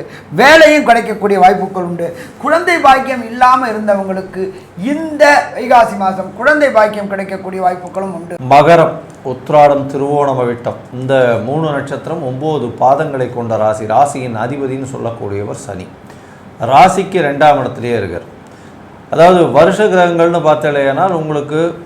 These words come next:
Speaker 2: ராகு, கேது, ஏ-, கேது எட்டாம் இடத்துலையும், ராகு ரெண்டாம் இடத்துலையும், சனியோட சேர்ந்து ராகு இருக்கிறதும், ஆறாம் இடத்துல குரு இருக்கிறதும்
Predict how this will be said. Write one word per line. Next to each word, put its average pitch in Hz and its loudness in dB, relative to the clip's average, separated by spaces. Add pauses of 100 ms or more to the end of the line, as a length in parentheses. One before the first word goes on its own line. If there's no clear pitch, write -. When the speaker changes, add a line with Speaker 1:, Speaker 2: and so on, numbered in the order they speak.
(260)
Speaker 2:
ராகு, 151 4
கேது, 143 -4 (260)
ஏ-, 117 -2
கேது 143 -4
எட்டாம் 143 2
இடத்துலையும், 139 -6
ராகு 139 2
ரெண்டாம் 135 2
இடத்துலையும், 135 -8
சனியோட 147 -2
சேர்ந்து 135 -6
ராகு 127 0
இருக்கிறதும், 131 -8 (720)
ஆறாம் 196 6
இடத்துல 156 -2
குரு 131 -6
இருக்கிறதும் 123 -4